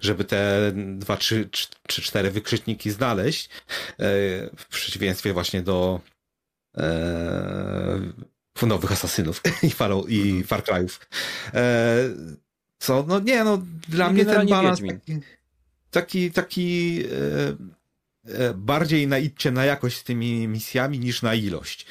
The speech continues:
Speaker 1: Że właśnie takie powtarzanie tej sa-, tego samego rodzaju misji, tylko że w innej lokalizacji,
Speaker 2: Mhm.
Speaker 1: e, mnie nudziło. To też nawet w Wiedźminie te odbijanie tych, e, wiosek, czy coś, co to tam było. Okej, fa-, fakt faktem, że w późniejszych momentach już mnie to,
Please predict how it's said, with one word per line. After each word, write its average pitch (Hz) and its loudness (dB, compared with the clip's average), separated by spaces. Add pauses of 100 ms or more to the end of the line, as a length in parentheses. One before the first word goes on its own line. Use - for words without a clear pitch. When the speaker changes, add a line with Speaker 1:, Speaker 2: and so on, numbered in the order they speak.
(160)
Speaker 1:
Że 104 -2
właśnie 110 0
takie 123 -2
powtarzanie 123 -2
tej 117 -2
sa-, 113 -2
tego 123 -2
samego 120 0
rodzaju 113 0
misji, 127 -6
tylko 110 -6
że 104 -2
w 98 -6
innej 117 0
lokalizacji, 110 -2 (300)
Speaker 2:
Mhm. 107 -2 (320)
Speaker 1:
e, 95 2
mnie 120 2
nudziło. 117 2
To - -12
też 135 -2
nawet 127 2
w 117 -12
Wiedźminie 117 0
te 101 0
odbijanie 107 0
tych, - -8
e, 104 2
wiosek, 113 -2
czy - -10
coś, - -6
co 107 -8
to 107 -8
tam 117 0
było. 123 4 (420)
Okej, 165 4
fa-, 139 2 (420)
fakt - -2
faktem, 131 -2
że 127 2 (260)
w - -10
późniejszych 147 0
momentach 131 0
już 127 -4
mnie 127 2
to, 117 4